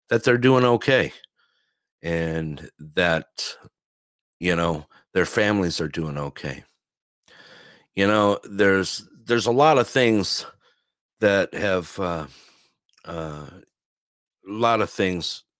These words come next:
that make you, turn you into the person that you are. And, uh, impacts can be great, uh, from a young age to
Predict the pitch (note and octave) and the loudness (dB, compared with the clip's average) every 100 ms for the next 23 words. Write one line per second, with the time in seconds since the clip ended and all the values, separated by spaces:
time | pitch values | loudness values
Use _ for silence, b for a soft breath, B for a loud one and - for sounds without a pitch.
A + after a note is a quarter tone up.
0 | _ _ _ E2 E2+ D#2+ _ _ _ _ | _ _ _ -6 -4 -4 _ _ _ _
1 | _ _ _ _ _ _ _ _ _ _ | _ _ _ _ _ _ _ _ _ _
2 | G#2 A2+ A#2+ A2 G#2 F2+ - A2+ G2 F#2 | -2 2 2 0 -4 -4 -4 -2 0 0
3 | F#2 F2+ E2+ - D#2+ C#2+ _ b b b | 0 -2 -2 -4 -4 -6 _ b b b
4 | b E2+ - G2 E2 E2 D2+ D#2+ D2 - | b -8 -2 -2 -2 -4 -4 -6 -6 -8
5 | D#2 D#2 C#2+ C2+ _ _ _ _ _ _ | -6 -2 -2 -4 _ _ _ _ _ _
6 | _ _ _ - E2 D2+ C#2 D2 B1+ - | _ _ _ -6 -4 -4 -6 -6 -8 -12
7 | B B B B B B D3+ E3+ C3+ B2 | B B B B B B 2 4 4 0
8 | - - A#2 G2 E2+ F2+ G#2 F#2+ - - | -2 -2 0 2 2 2 2 2 -4 -18
9 | B B B _ - E2 D#2 C#2+ C#2 C2+ | B B B _ -12 -8 -8 -8 -12 -18
10 | - - - F2+ E2+ E2 F2+ F#2 G2 F#2+ | -20 -16 -6 -4 -4 -2 -2 0 0 0
11 | F2+ - - E2+ D#2+ C#2+ | -2 -6 -4 -2 -4 -6